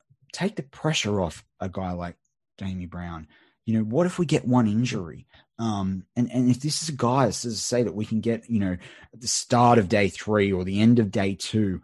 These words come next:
he's the sort of guy you might even trade up to get back in, uh, you know, into that third round if you need to, or, or trade up in the fourth round to get him.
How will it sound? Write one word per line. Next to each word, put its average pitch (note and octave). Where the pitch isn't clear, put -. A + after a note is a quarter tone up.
he's B2+
the B2
sort B2+
of A2+
guy G#2+
you G#2+
might G2+
even F#2
trade G2
up A2+
to G2
get G#2+
back F#2+
in, G#2+
uh, G#2
you A2
know, G2+
into G2
that F#2
third G2
round G2
if F2
you G2
need G2
to, G#2
or, F#2
or -
trade G2
up F#2
in G2+
the F2+
fourth G2+
round F#2+
to -
get G2+
him. F2